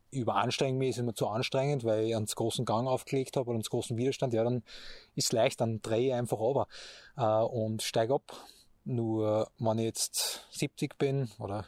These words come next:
keine Ahnung, welches Alter, und ich gehe in eine Klettertour, dann muss ich vorher, dann muss ich mir vorher überlegen, ah, wie viel kann ich mir jetzt zumuten, wie viel Kraft habe ich, wie sind die Wetterbedingungen, wie sind,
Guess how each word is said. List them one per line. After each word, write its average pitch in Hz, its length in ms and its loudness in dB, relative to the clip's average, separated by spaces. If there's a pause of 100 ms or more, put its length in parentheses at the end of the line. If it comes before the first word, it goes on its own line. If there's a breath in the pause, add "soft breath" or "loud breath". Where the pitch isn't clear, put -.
keine 117 220 0
Ahnung, 131 240 2
welches 110 260 -2
Alter, 123 340 2
und 110 140 -2
ich 113 320 -2 (320 loud breath)
gehe 113 120 0
in 113 80 0
eine 113 80 0
Klettertour, 151 680 -2 (540 loud breath)
dann 104 160 -2
muss 107 140 -2
ich 120 80 -4
vorher, 202 300 -4
dann 110 100 2
muss 104 160 0
ich 110 240 0 (140)
mir 143 180 -6
vorher 180 440 -2
überlegen, 101 360 -2
ah, 131 260 -2 (140)
wie 123 280 -6
viel - 140 -6
kann 147 200 -4
ich 143 60 0
mir 117 100 2
jetzt - 260 -4
zumuten, 107 480 -4
wie 107 100 -2
viel - 140 -8
Kraft - 320 -2
habe 101 140 -2
ich, 98 60 -2
wie 104 40 -6
sind 113 220 -4
die 117 80 -2
Wetterbedingungen, 107 720 -2
wie 110 60 -4
sind, 113 280 -2